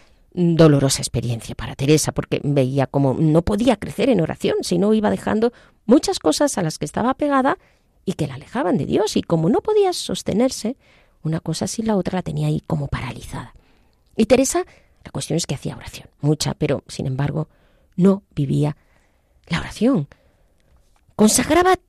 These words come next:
tiempos, pero no era orante, porque la oración la llevaba a una donación más total. Ella describe así esta experiencia: "Ni yo gozaba de Dios, ni traía contento en el mundo", dice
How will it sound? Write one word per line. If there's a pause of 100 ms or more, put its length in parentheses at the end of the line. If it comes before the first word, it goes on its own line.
tiempos,
pero
no
era
orante,
porque
la
oración
la
llevaba
a
una
donación
más
total. (1300)
Ella
describe
así
esta
experiencia: (460)
"Ni
yo (360)
gozaba
de
Dios, (460)
ni
traía
contento
en
el
mundo",
dice